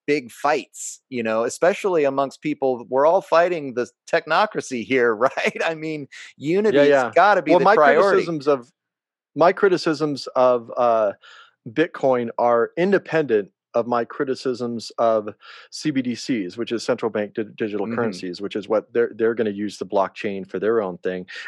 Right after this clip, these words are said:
Speaker 2: And even Ethereum, like, Ethereum is obviously, you know, I'm sure there's,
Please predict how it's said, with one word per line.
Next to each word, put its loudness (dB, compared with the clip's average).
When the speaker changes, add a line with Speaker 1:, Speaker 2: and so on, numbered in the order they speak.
Speaker 2:
And 0
even 0
Ethereum, -2
like, -2
Ethereum 2
is -4
obviously, 0
you -4
know, -2
I'm -4
sure 0
there's, -2